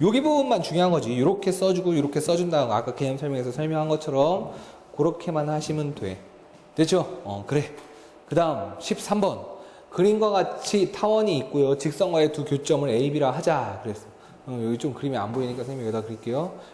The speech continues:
이렇게 된 상태에서, 그지? Y equal 이 엑스가 이렇게 있다는 얘기야. 그럼 봐봐. 여러분 봐.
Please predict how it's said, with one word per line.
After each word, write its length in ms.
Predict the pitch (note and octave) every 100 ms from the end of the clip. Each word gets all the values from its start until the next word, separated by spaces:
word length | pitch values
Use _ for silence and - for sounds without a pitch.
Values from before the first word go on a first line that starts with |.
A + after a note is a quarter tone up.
| -
이렇게 200 | C#3 D3
된 160 | E3+ D#3
상태에서, 840 | D#3 D3+ D#3+ C#3+ F3+ E3+ G2+ F2+ -
그지? 340 | D3 D#3+ F2+ - - - -
Y 260 | A2+ C#3
equal 300 | D#3 D3 F#3+
이 160 | D#3 B2
엑스가 240 | C#3+ -
이렇게 240 | C3 A2 G#2
있다는 280 | G#2 B2+ A2+
얘기야. 220 | G2 G2 G#2+ G#2 - - -
그럼 380 | - F#3 F3 -
봐봐. 520 | - D3+ E3 D#3+ B3 D#3
여러분 260 | E3+ F#3+
봐. 380 | B2+ C3 G#2+ F#2